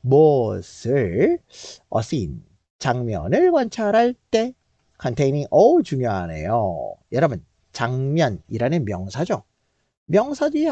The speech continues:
아이엔지가 있으면 뭐, 뭐, 뭐, 뭐 하는 장면, 뭐, 뭐 하는 장면,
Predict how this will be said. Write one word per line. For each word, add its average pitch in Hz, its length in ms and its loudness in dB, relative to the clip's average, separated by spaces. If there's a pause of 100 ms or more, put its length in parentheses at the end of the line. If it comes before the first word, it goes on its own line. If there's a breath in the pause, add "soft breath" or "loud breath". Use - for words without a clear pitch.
아이엔지가 123 480 -4
있으면 127 360 -6 (120)
뭐, 85 220 -8
뭐, 65 220 -12
뭐, 120 180 -14
뭐 165 160 0
하는 220 460 -6
장면, 202 640 -2 (260)
뭐, 78 160 -8
뭐 82 160 -8
하는 147 540 -6
장면, 226 500 -6